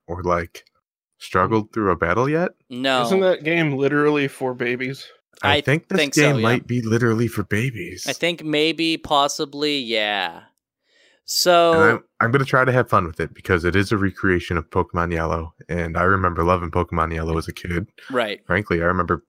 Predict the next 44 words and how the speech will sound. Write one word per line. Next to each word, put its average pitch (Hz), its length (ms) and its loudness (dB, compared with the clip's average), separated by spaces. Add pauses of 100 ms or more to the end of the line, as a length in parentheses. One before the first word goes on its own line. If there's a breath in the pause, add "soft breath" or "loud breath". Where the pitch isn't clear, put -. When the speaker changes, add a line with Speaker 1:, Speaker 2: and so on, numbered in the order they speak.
Speaker 1:
loving 85 340 -2
Pokemon 87 440 -2
Fire 90 240 0
Red 90 120 0
and 87 80 -10
Leaf 92 180 -4
Green 107 260 0
when 82 100 -4
they 85 100 -6
remade 85 400 -6
those 87 300 0
two. 104 260 0 (280 loud breath)
Speaker 2:
Yeah. 131 180 0
Speaker 1:
So 82 480 0
I'm 90 100 -2
gonna 92 200 0
try 90 200 -2
to 87 100 -6
just 85 280 -4 (160)
tap 87 320 -2
into 87 200 0
that 85 200 0
nostalgic 85 560 -4
touch 90 320 -2
as, - 240 -12 (100)
as - 140 -6
best - 320 -2
as 82 120 -8
I 85 120 0
can 87 260 -4
and 82 140 -10
plow 85 220 0
through 82 260 -2
it. 80 140 -6 (420 loud breath)
Speaker 2:
S-, - 280 -12
Speaker 1:
But 95 460 6
Speaker 2:
so - 0 - (360)
Speaker 1:
it's - 300 -16
a 107 40 -12
little, 208 320 0 (200)
it's - 220 -12
a 311 60 -2
little 311 160 0
boring. 320 460 0